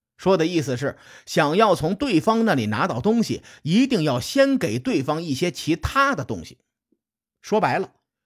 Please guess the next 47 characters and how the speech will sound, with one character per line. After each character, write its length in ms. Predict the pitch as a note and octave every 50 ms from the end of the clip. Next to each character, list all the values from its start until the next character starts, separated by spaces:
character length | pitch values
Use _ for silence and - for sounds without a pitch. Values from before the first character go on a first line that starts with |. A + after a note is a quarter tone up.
| _ _ _
鲍 160 | - G3 F#3+ F3+
叔 160 | F#3 G3 F3+
牙 260 | C#3+ C#3+ F3+ F#3+ - _ _
这 140 | - C#3
是 180 | A#2+ B2 A#2 -
欲 220 | - A3 A3 C3 G2
擒 220 | - - A#2 C3
故 160 | - - A#2+
纵。 240 | G#2+ - F3 - _ _ _ _ _ _ _ _ _ _ _ _ _ _ _ _ _ _ _ _ _ _ _ _ _ _ _ _ _ _ _ _
前 240 | - - D#3 E3+ G#3
面 160 | A3+ G#3 D#3
我 80 | C3 B2+
分 220 | B2 - G3 G3
析 140 | F#3+ C3 C#3
了 120 | A#2 B2 C3
管 320 | B2 - G#2+ F#2 F#2+ A2+
仲 280 | C3 F#3 F#3+ D3+ B2+ A2+
所 180 | - G#2+ F#2
处 160 | G#2 - D#3
的 100 | B2 F#2+ A2+
绝 180 | - G2+ G#2
境， 240 | A#2+ - C#3+ - - _ _ _ _ _ _ _
我 180 | - C3 C#3+ D#3+
越 320 | G3 A3+ C#4 C4 F3 C#3+
琢 200 | C#3 - C#3+ D3
磨 140 | F3+ G#3 D3+
鲍 240 | - G#3 G3 D3+ B2
叔 180 | B2+ - F3+ E3+
牙 180 | C#3 B2 C#3+
的 100 | D#3 D3+
拯 200 | B2+ - G2+ A2
救 160 | A2+ D#3+ C#3+
行 260 | B2 B2 - G#2+ B2+ D3
动， 200 | D#3+ B2 F#2+ - - - - -
越 300 | - C4 D#4+ C#4+ E3+ C#3
觉 220 | C3 - B2 B2+ D#3
得 100 | D#3 C3+
这 100 | B2 E3+
位 140 | D#3 C#3+ C3
老 240 | A#2 G#2 F2+ F2+ G#2+
哥 180 | - E3 D#3
他 120 | D#3 D#3+ D#3+
是 120 | - -
个 140 | A#2 G#2 F#2+
人 320 | F#2+ F#2 G2 C3 E3 F#3+
才 220 | F#3 C3+ F2+ D#2 D#2
呀， 160 | - - _